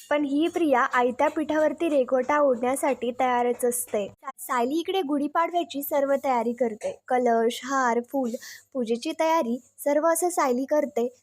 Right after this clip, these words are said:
पण मात्र आता पूर्णाजी खूपच चोऱ्यात बोलतात की, "चला, नवीन लग्न झालेल्या जोडप्यांनी पूजा करून घ्या." आता याच्यामध्ये अर्जुनची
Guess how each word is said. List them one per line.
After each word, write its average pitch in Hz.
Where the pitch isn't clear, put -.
पण 294
मात्र 269
आता 294
पूर्णाजी 254
खूपच 285
चोऱ्यात 240
बोलतात 240
की, 294
"चला, 247
नवीन 262
लग्न 320
झालेल्या 311
जोडप्यांनी 262
पूजा 269
करून 262
घ्या." 240
आता 247
याच्यामध्ये 294
अर्जुनची 277